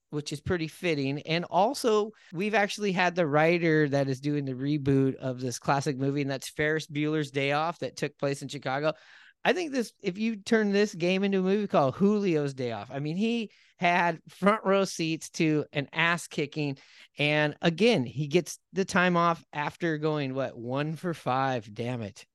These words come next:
You went one for five, Julio, and Sunday. You gotta take a seat.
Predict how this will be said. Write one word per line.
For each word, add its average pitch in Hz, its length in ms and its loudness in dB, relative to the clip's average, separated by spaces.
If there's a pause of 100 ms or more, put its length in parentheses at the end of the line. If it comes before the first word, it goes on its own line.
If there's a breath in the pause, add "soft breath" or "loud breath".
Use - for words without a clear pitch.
You 135 160 2
went 165 160 4
one 160 240 4
for 156 160 -4
five, 135 400 2
Julio, 110 500 -2
and 107 160 -4
Sunday. 110 300 -4
You 110 120 -6
gotta 117 280 -6
take 110 240 -12
a 104 40 -14
seat. - 280 -12